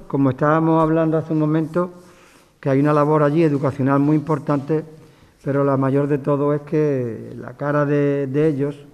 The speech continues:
y de ellas y la cara de los padres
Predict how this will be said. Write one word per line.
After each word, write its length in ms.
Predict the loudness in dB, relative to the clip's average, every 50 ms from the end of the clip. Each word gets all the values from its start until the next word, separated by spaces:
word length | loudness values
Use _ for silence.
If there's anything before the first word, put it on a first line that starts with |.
| -20 _ _ _ _ _ _ _
y 140 | -4 -2 0
de 180 | 2 2 2
ellas 280 | 2 0 0 -4 -4 -6 -10 -12
y 60 | -12
la 140 | -12 -12 -12
cara 260 | -10 -8 -4 -2 0
de 80 | 0 0
los 120 | 0 -2
padres 420 | -2 -2 -2 0 0 -2 -4 -6